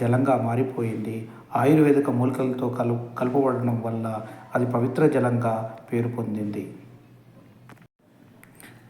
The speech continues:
తిరుపతిలోని పాప వినాశనం ఒక పురాతనమైన,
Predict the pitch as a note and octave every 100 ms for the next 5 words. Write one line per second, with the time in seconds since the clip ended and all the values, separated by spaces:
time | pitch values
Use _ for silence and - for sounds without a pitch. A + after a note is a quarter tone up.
0 | - - - D3 C#3+ C#3+ C#3+ B2+ B2 A#2
1 | A#2+ B2 B2 A#2 A2 G#2+ - - B2 -
2 | A2 - B2 F3 - A2 G#2+ A2+